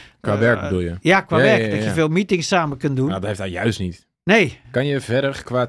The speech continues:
Speaker 1: timezone afzitten
Speaker 2: Nee.
Speaker 1: van Nederland? Nee, hè?
Speaker 2: Nee, nee,
Speaker 1: Dit is hem
Speaker 2: dit,
Speaker 1: gewoon.
Speaker 2: dit is hem gewoon. Dus ja,
Speaker 1: <laughs>
Speaker 2: wat dat betreft, eh, en, en juist zonder overlap. En het grappige is dat ik dat ook wel weer even herken. Niet dat ik, ik heb ooit, zeg maar, voor mijn werk zat ik een tijd lang in Azië.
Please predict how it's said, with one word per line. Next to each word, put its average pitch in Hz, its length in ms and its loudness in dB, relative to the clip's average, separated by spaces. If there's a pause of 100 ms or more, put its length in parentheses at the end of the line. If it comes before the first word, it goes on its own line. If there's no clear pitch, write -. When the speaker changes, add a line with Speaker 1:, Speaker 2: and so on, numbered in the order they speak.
Speaker 1:
timezone 127 600 0
afzitten 127 340 0
Speaker 2:
Nee. 196 80 0
Speaker 1:
van 117 120 -2
Nederland? 117 280 -2
Nee, 113 200 2
hè? 110 80 2
Speaker 2:
Nee, 170 300 -4
nee, 123 140 -4
Speaker 1:
Dit 104 80 -2
is 123 100 0
hem 120 80 -2
Speaker 2:
dit, 98 100 -4
Speaker 1:
gewoon. 90 280 -4
Speaker 2:
dit 151 180 -4
is 147 100 -2
hem 170 100 -6
gewoon. 151 380 0
Dus 160 180 4
ja, 147 200 2
Speaker 1:
<laughs> - 0 -
Speaker 2:
wat 123 120 -6
dat 165 180 0
betreft, 131 420 -6
eh, 131 520 -6
en, 143 160 -6
en 139 140 -6
juist 151 320 0
zonder 147 280 -6
overlap. 143 300 -6 (100)
En - 220 -16
het 180 120 -12
grappige 185 280 -2
is 151 60 -6
dat 180 100 -2
ik 151 60 -8
dat 170 160 -6
ook 190 180 -6
wel 160 280 -4
weer 160 120 -4
even 147 220 -4
herken. 143 320 -4
Niet 151 140 -2
dat 143 120 -4
ik, 147 180 -10 (140)
ik 131 120 -16
heb 120 120 -6
ooit, 131 320 -6 (100)
zeg 135 160 -12
maar, 123 100 -6
voor 127 140 -4
mijn 127 120 -4
werk 135 220 -4 (120)
zat 135 120 -8
ik 123 60 -10
een 123 80 -12
tijd 131 220 -6
lang 127 120 -6
in 120 100 -6
Azië. 127 440 -6